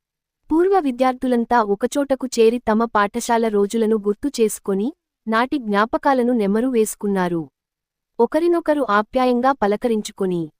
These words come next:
తమ స్థితిగతులను అడిగి తెలుసుకున్నారు. పిల్లాపాపలతో ఉత్సాహంగా, ఉల్లాసంగా గడిపారు.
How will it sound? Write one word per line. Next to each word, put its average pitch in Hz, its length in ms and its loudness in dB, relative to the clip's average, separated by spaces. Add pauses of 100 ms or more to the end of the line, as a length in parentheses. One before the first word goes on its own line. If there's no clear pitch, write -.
(200)
తమ 277 160 4
స్థితిగతులను 277 760 -2
అడిగి 208 320 -2
తెలుసుకున్నారు. 190 920 -2 (260)
పిల్లాపాపలతో 285 800 2
ఉత్సాహంగా, 208 720 0 (360)
ఉల్లాసంగా 285 580 2
గడిపారు. 190 640 -2